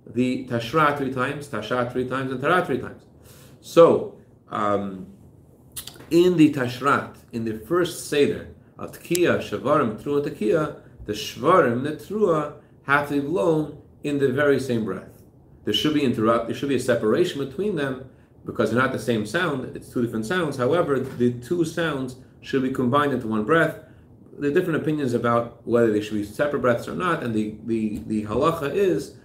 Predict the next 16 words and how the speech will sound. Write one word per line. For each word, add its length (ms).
that 60
the 80
best 380
way 100
to 80
do 180
it 60
is 380
that 100
you 140
do 120
the 80
Shvarim 480
and 80
the 60
Teruah 540